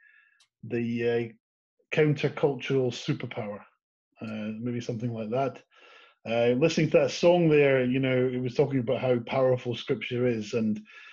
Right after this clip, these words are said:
you know, I'm only gonna do seven verses tonight, uh, because frankly, there's so much in, in this chapter that it deserves, uh, more than one session. Uh, but, uh, there's,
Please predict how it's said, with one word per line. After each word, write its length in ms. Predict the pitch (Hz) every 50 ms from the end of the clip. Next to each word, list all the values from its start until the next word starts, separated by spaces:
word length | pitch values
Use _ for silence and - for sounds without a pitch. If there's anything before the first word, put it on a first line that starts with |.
| - - _
you 60 | -
know, 80 | 127 131
I'm 160 | 135 151 170
only 180 | 175 170 170 151
gonna 220 | 156 156 147 131
do 160 | 123 143 139
seven 460 | 127 - - 160 147 131 131 123 123
verses 440 | 120 127 123 123 - - 120 110 -
tonight, 400 | - 120 107 107 110 113 107 - _ _ _ _ _ _ -
uh, 180 | 113 110 107 107 101 101
because 400 | 120 117 - - 120 113 107 -
frankly, 420 | - 135 131 123 117 - 117 113
there's 380 | 107 113 110 110 107 107 - -
so 140 | 131 127
much 300 | 123 120 117 104 101 - -
in, 320 | 113 107 107 107 107 107 - _ _ _ _ _ _ _ _ _ -
in 140 | 123 120
this 200 | 120 113 110 -
chapter 560 | - - 147 127 120 - - - 117 110 110 107 107
that 120 | 113 107
it 140 | 107 98 98
deserves, 840 | 104 107 104 104 120 123 113 113 110 107 101 101 - - - - _ _ -
uh, 220 | 113 110 110 107 104 101 104 107
more 220 | 110 113 117 113
than 180 | 107 110 107 110
one 340 | 113 113 110 107 107 104 - - _ _ _ _
session. 580 | - - 139 127 123 - - 107 104 110 107 - _ _ _ _ _ _ - - - _ _ _ _ _
Uh, 300 | 107 107 107 104 104 104 101 101 -
but, 220 | 120 123 117 110 - _ - -
uh, 260 | 120 113 113 110 110 110 107
there's, 300 | 117 117 113 110 113